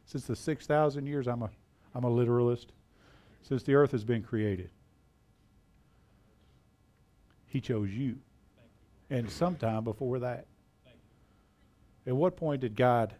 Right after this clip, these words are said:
start thinking about the foundations of the earth? Because he chose you before that.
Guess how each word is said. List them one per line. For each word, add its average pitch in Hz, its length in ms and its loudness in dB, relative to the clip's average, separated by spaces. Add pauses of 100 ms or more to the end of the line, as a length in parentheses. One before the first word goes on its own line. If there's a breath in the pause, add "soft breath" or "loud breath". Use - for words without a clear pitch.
(140)
start - 500 -2
thinking 117 340 -2
about 107 280 0
the 98 100 -8
foundations 107 680 -6
of 104 100 -6
the 104 140 -6
earth? 98 220 -8 (1300)
Because 107 220 -2
he 131 120 -2
chose 123 400 -2
you 101 120 -8
before 101 340 -6
that. 98 240 -4